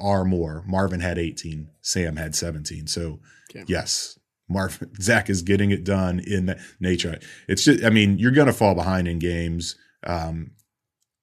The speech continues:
Speaker 1: and the ability to, this team to over-, to overcome it and come back time and time again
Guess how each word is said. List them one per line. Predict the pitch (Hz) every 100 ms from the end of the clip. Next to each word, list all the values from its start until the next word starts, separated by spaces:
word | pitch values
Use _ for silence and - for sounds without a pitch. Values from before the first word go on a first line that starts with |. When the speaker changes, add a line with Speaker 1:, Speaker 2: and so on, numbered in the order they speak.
| _
Speaker 1:
and | 98 92 87 85 78 - -
the | 98
ability | 87 101 101 92 87
to, | 87 85
this | 92 92
team | - 95 90
to | 85 -
over-, | 101 104 95 95 92 - _ _ _ _ -
to | - 98
overcome | 107 92 - 95
it | 87 -
and | 85
come | 101 92
back | 92 82 -
time | 92 87
and | 82
time | 90 85
again | 82 87 85 82